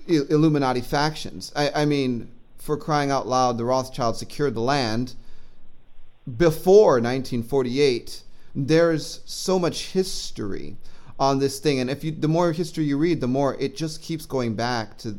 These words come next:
to these families. Well, um, Robert is not unique unto himself in what he is telling you. And I'll tell you what,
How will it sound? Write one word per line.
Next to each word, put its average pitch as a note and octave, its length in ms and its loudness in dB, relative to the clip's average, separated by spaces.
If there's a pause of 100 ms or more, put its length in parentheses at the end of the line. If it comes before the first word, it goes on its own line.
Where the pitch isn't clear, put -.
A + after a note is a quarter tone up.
(160)
to A#2+ 100 -10
these G2+ 360 -8 (1400)
families. G#2+ 540 -2
Well, D#3+ 400 4 (1400)
um, D3 540 4 (380)
Robert E3 460 4
is B2+ 140 -2
not C3 500 -2 (160)
unique C3+ 580 -2
unto A#2+ 240 -2
himself A2+ 600 0
in G#2+ 100 -6
what A2+ 140 -2
he A2 80 -6
is G#2 160 -6
telling C3 420 -4
you. F2+ 260 -8 (480)
And C#3 480 2
I'll D3 140 4
tell D#3 160 -2
you C3 160 2
what, B2+ 480 0